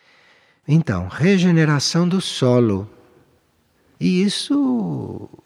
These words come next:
a gente faz é cuidando da terra. Vocês sabem em que condições está a terra, não é? Vocês estão sabendo em que condições está a terra. Preservação de nascentes.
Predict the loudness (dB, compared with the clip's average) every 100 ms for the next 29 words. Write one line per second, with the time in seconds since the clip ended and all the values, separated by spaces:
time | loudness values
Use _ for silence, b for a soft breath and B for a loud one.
0 | _ -8 -2 -2 -4 -6 -4 -2 -4 -2
1 | -4 -2 -2 -2 -4 -6 -8 -10 -10 -12
2 | -18 _ _ _ _ _ -16 -6 -6 -6
3 | -10 -12 -6 -6 -4 -6 -6 -8 -4 -4
4 | -4 -2 -4 -4 -8 -6 -6 -6 -8 -6
5 | -4 -2 -4 -6 _ _ _ _ _ -16
6 | -16 -8 -8 -6 -8 -6 -6 -6 -8 -10
7 | -10 -10 -8 -6 -6 -6 -8 -8 -8 -10
8 | -10 -18 _ _ _ b b b _ _
9 | _ _ _ _ _ _ 0 4 4 2
10 | 0 0 -2 -2 -2 0 2 2 0 0
11 | -2 -4 -4 -2 -4 -6 -10 -10 -8 -8
12 | -8 -12